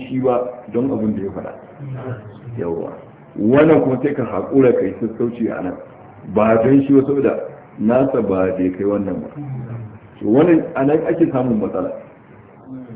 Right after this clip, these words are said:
Wani sai kasa bambance malamin da yake ji da shi, abin da ya faɗa ma tukunna ba ma maganar mustahabi ba ne, a'a, marjuhi ne. Abin da wancan malamin ya faɗa kuma shi ne arraje.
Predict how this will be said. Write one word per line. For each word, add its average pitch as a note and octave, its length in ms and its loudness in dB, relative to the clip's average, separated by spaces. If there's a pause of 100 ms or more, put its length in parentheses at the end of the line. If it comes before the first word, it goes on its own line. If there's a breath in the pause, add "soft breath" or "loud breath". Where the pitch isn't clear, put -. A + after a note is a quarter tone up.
(500)
Wani - 280 6
sai F#3 120 6
kasa D#3 260 2
bambance C3 540 4 (600)
malamin D#3 720 4
da C#3 80 8
yake C#3 420 6
ji D3+ 160 0
da B2 140 2
shi, A2+ 260 -4 (1040)
abin C#3+ 320 4
da D#3+ 80 8
ya D#3 60 8
faɗa B2+ 260 2
ma D3 100 2
tukunna B2 380 2
ba A2 240 2
ma B2+ 260 4
maganar A#2+ 240 4
mustahabi A2 480 0
ba G2 100 -2
ne, F2+ 80 -6
a'a, G#2+ 220 0
marjuhi G#2+ 720 0
ne. D2 100 -8 (1600)
Abin F3 340 6
da E3+ 80 8
wancan E3 520 4
malamin D3+ 300 4
ya C#3+ 60 6
faɗa A#2 280 4
kuma A2+ 260 -2 (160)
shi D#3 100 -2
ne C3+ 120 4 (100)
arraje. A2 760 0